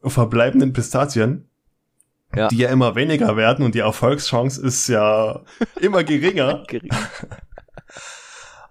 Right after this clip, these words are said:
Speaker 1: Aber wahrscheinlich ist das, das Erlebnis, dann doch eine zu finden in diesem Wust von Hülsen, so schön.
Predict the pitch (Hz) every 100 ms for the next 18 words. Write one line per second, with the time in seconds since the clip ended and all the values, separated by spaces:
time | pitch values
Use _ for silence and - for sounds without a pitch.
0 | - 120 117 120 117 117 135 135 127 131
1 | - 123 117 - - - _ _ - 107
2 | - 123 113 135 156 - 123 - 110 104
3 | 156 - 131 135 135 107 - 165 240 -
4 | 196 127 135 135 147 127 107 147 226 -
5 | - - 123 110 104 98 - 127 202 220
6 | 135 117 95 - _ _ _ _ _ -
7 | - - - _ 110 123 175 131 117 139